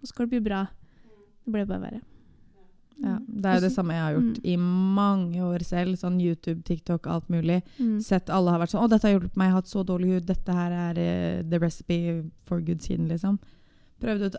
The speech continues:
Speaker 2: alt, og så har jeg bare innsett at jo mer jeg driver og prøver på disse tingene, jo mer fucka blir huden min.
Speaker 1: Mm.
Speaker 2: Fordi ikke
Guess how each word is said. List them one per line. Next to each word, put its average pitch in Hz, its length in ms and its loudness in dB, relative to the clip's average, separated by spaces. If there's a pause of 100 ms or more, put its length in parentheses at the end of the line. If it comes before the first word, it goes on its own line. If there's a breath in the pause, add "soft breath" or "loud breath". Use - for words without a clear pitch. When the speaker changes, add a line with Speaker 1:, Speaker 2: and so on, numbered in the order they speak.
(120)
Speaker 2:
alt, 196 400 -2
og 196 120 -2
så 196 100 0
har 180 100 2
jeg - 20 -6
bare 175 160 -2
innsett 170 220 -4
at 175 140 -6
jo 185 180 2
mer 170 400 2
jeg 160 220 0
driver 160 220 -2
og 156 60 -4
prøver 160 460 6
på 170 140 2
disse 160 180 2
tingene, 175 380 4 (240 soft breath)
jo 180 100 2
mer 156 280 0
fucka - 280 -4
blir 156 140 2
huden 156 160 4
min. 220 160 8
Speaker 1:
Mm. 202 420 -2 (220)
Speaker 2:
Fordi 165 440 2 (520)
ikke 185 260 0